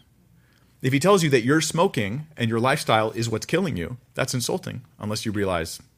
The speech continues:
it's true. So the, the dog designation is insulting unless you realize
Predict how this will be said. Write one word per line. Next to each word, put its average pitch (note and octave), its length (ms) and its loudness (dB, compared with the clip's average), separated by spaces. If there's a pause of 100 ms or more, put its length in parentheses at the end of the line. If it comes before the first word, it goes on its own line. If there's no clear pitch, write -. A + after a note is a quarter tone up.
(880)
it's - 100 -14
true. - 240 -4 (1500)
So - 140 -6
the, A#2+ 120 2
the A2 240 -6
dog A#2 380 2
designation A2+ 760 -2 (680)
is F#2+ 100 -10
insulting F#2+ 560 -4 (240)
unless F2+ 220 -8
you F2+ 60 -6
realize E2+ 420 -6